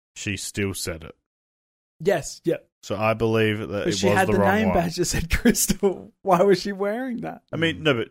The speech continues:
Speaker 1: she's a
Speaker 3: She is
Speaker 1: crystal,
Speaker 3: a
Speaker 1: but
Speaker 3: crystal
Speaker 1: not,
Speaker 3: still.
Speaker 1: not that crystal that they were
Speaker 2: Yeah, oh,
Speaker 1: after.
Speaker 2: you're right,
Speaker 3: They got the
Speaker 2: 'cause she
Speaker 3: same
Speaker 2: says she
Speaker 3: name.
Speaker 2: gets the mail.
Speaker 3: She's getting
Speaker 1: Yeah.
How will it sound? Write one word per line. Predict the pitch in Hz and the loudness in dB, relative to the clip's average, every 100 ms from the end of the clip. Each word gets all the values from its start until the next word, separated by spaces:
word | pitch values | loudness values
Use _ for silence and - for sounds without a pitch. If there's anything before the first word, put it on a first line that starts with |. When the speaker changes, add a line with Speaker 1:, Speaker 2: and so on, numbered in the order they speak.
| _ | _
Speaker 1:
she's | 139 120 - - - | -4 -4 -6 -8 -6
a | - | 2
Speaker 3:
She | |
is | |
Speaker 1:
crystal, | 135 160 175 110 | 4 4 4 2
Speaker 3:
a | |
Speaker 1:
but | 98 | 2
Speaker 3:
crystal | 123 123 | 2 4
Speaker 1:
not, | 117 | 4
Speaker 3:
still. | - 127 113 104 _ | 2 -6 -6 -10 _
Speaker 1:
not | 120 113 - | -2 -2 -2
that | 92 104 95 - | -2 0 0 -2
crystal | 113 98 107 95 | -6 -4 -6 -6
that | - | -8
they | 90 | -10
were | 85 | -6
Speaker 2:
Yeah, | 160 | -4
oh, | 180 196 | 0 0
Speaker 1:
after. | 180 | 0
Speaker 2:
you're | 180 | 0
right, | 175 | 0
Speaker 3:
They | 151 | -2
got | |
the | - | -2
Speaker 2:
'cause | 156 | 0
she | 151 | 2
Speaker 3:
same | 127 | 2
Speaker 2:
says | |
she | 120 | 2
Speaker 3:
name. | 120 | 2
Speaker 2:
gets | 123 113 | 0 -2
the | 160 151 | -4 -6
mail. | 151 151 135 | -6 -6 -8
Speaker 3:
She's | 123 | -8
getting | - 117 | -4 -4
Speaker 1:
Yeah. | 110 | -2